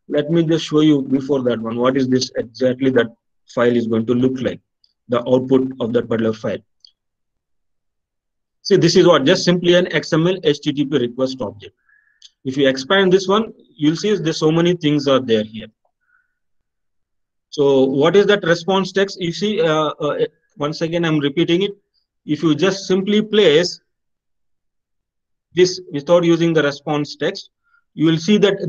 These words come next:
this is nothing but it is referring to X H R X M L H T T P request object. That X M L H T T P request object is been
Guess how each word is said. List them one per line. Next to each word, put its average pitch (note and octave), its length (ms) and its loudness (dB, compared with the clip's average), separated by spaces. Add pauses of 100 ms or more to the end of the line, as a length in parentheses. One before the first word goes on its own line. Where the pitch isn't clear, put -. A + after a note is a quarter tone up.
this G3+ 300 0
is E3 160 0
nothing F3 280 0
but F3+ 220 2
it F3+ 160 -4
is D3+ 180 0
referring F#3+ 380 -2
to F3+ 340 4
X - 220 -6
H E3 160 -4
R F3+ 300 0
X - 200 -8
M E3 140 0
L E3+ 220 2
H D3 160 -2
T D3+ 100 -6
T D3+ 140 0
P D#3+ 180 0
request C3+ 500 -2
object. A#2+ 460 -2 (460)
That D#3 180 0
X E3+ 220 0
M G3 120 4
L G3 120 4
H F3+ 140 4
T F#3 100 -2
T F#3 100 -2
P F3+ 160 6
request E3 480 -2
object E3+ 480 0
is F3+ 260 0
been F#3+ 440 2